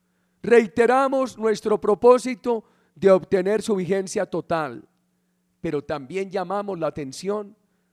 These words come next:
porque hay personas e instituciones que muchas, en muchas ocasiones acusan a nuestras Fuerzas Armadas falsamente, s-, simplemente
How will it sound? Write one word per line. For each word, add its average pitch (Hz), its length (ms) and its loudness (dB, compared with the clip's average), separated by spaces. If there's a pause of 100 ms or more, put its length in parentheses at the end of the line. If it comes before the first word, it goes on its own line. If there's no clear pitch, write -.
(400)
porque 214 420 2
hay 262 340 4
personas 247 540 4
e 220 60 4
instituciones 247 960 -4 (540)
que 196 120 -2
muchas, 220 500 -4
en 185 120 -6
muchas 214 320 -2
ocasiones 202 640 -4
acusan 180 640 -8 (260)
a 170 140 -2
nuestras 165 380 -4
Fuerzas 185 400 -6
Armadas 147 760 -8 (880)
falsamente, 202 1040 -4 (460)
s-, - 240 -20 (200)
simplemente 180 1000 -6